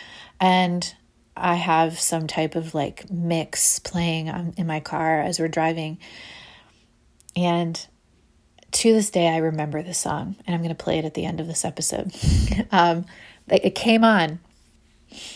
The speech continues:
and John immediately was like, "Yes." You know, when someone hears their, like, hears a jam and they're like, "Fuck," you know, "Yes." And they turn it up and they start moving in the car. Like,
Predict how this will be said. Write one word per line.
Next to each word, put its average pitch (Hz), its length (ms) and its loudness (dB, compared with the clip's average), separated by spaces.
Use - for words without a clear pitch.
and 185 140 4
John 175 280 2
immediately 170 520 2
was 160 220 -4
like, - 380 -12
"Yes." 254 760 4
You 262 60 6
know, 262 100 8
when 254 120 6
someone 220 260 4
hears 190 300 4
their, 175 180 4
like, 175 180 2
hears 185 280 2
a 180 60 2
jam 170 340 2
and 170 80 -2
they're 160 80 -4
like, 175 200 -12
"Fuck," - 720 -2
you 214 60 6
know, 202 80 8
"Yes." 262 440 6
And 220 60 2
they 180 100 4
turn 262 340 6
it 247 100 4
up 240 180 8
and 226 80 0
they 190 100 2
start 175 260 4
moving 233 600 4
in 214 100 4
the 214 80 6
car. 208 480 6
Like, 180 280 4